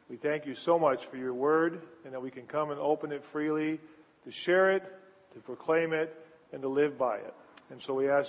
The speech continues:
now your presence with us for these next few moments as we continue to worship you. In Christ's name, amen.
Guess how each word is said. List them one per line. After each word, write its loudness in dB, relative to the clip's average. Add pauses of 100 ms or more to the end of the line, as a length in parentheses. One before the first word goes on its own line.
(100)
now -2
your -2
presence -4
with -4
us -2
for -8
these -10
next -8
few 2
moments -2
as -14
we -8
continue -4
to 2
worship -2
you. -12 (480)
In -16
Christ's -4
name, -20
amen. -12